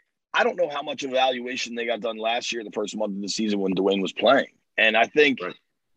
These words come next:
Speaker 1: I mean, you can question how much evaluation they get done sometimes when Taylor's playing.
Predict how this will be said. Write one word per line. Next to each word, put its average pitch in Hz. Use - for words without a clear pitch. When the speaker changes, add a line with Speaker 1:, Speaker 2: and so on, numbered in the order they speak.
Speaker 1:
I -
mean, 120
you 143
can 151
question 131
how 123
much 123
evaluation 120
they 117
get 117
done 113
sometimes 120
when 113
Taylor's 131
playing. 73